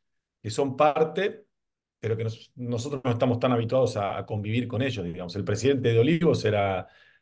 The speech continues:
eh, no so-, no sé, Charlie García, que me había entrenado a mí en la menor diecinueve y charlábamos con Charlie de, de, nada que ver con esto. Entonces,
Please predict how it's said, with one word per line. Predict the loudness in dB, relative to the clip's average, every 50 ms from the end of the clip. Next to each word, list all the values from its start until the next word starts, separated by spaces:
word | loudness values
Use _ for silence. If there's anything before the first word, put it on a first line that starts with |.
| _ _
eh, | -6 -4 -2 -2 0 -2 -2
no | -4 -6
so-, | -4 -4 -4 -4 -4
no | -8 -10
sé, | -8 -8 -8 -8 -8 -10 -8
Charlie | 2 4 4 6 6 4
García, | 4 2 0 2 4 6 6
que | 6 4
me | 0
había | 0 0 -2
entrenado | -2 -2 -2 -2 -2
a | 0
mí | 0
en | 0
la | 0 0
menor | -2 -2
diecinueve | -4 -4 -4 -2 -2 -2 0 0 0 0
y | 0
charlábamos | -2 -4 -4 -2 -2 -2 -2 -4 -6
con | -8 -8
Charlie | -4 -2 0 0 0 -2
de, | -4 -6 -6 -6 -8 -10
de, | -10 -12 -16 -16 -10 -8 -8 -8 -4
nada | 0 2 2 2 2 2
que | 4
ver | 6 6 6 6 2
con | -2 -6 -6
esto. | -8 -10 -10 -12
Entonces, | -10 -8 -6 0 0 0 0 0 -6 -14